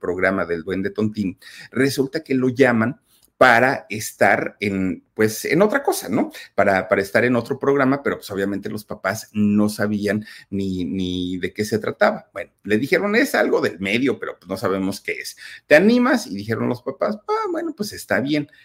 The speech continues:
Que la mamá de, de Rodi nunca se despegó de él, ni a sol ni sombra, ¿eh?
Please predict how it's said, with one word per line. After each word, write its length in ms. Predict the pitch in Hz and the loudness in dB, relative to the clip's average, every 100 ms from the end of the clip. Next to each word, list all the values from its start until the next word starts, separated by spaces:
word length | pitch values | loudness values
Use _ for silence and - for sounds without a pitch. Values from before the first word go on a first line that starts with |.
| _ _ - | _ _ 4
Que 360 | 139 135 - - | 8 8 4 -4
la 240 | 90 80 | -2 -2
mamá 600 | 80 82 90 151 170 - | -2 0 4 4 2 -8
de, 380 | - 104 95 - | -6 -2 -2 -2
de 600 | 87 90 85 85 82 85 | -2 0 0 0 0 -2
Rodi 520 | - 123 123 165 214 - | 6 8 8 4 0 2
nunca 540 | 117 135 185 214 208 | 6 8 6 4 0
se 180 | - 101 | 2 0
despegó 560 | 98 - - 95 120 | 0 -4 -2 0 2
de 260 | 143 110 131 | 4 4 4
él, 140 | 220 | 2
ni 100 | 165 | 0
a 80 | 95 | -2
sol 240 | - 113 123 | 0 -2 0
ni 140 | 127 | 0
sombra, 380 | 202 - - 87 | 0 0 0 2
¿eh? 160 | 143 | 2